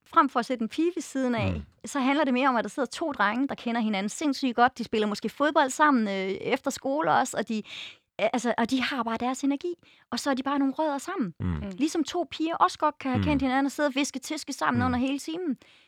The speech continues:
Speaker 1: Så det handler jo egentlig bare om, at frem for, hvis man skal splitte det op, jamen,
Speaker 2: Mm.
Speaker 1: så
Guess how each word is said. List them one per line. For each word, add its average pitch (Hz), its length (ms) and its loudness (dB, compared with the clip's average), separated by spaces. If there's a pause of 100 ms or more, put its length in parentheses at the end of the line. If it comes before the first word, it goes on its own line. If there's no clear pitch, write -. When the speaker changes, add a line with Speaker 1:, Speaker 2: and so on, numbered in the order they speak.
Speaker 1:
Så - 120 -4
det 269 80 4
handler 302 200 4
jo 277 60 6
egentlig 302 200 2
bare 247 240 8
om, 247 140 2
at 190 240 -4 (280)
frem 233 240 4
for, 196 180 -2 (300)
hvis 180 160 -6 (200)
man 196 140 0
skal 247 180 4
splitte - 280 -4
det 170 80 0
op, 185 160 2 (100)
jamen, 190 160 2
Speaker 2:
Mm. 180 60 0
Speaker 1:
så 196 280 -6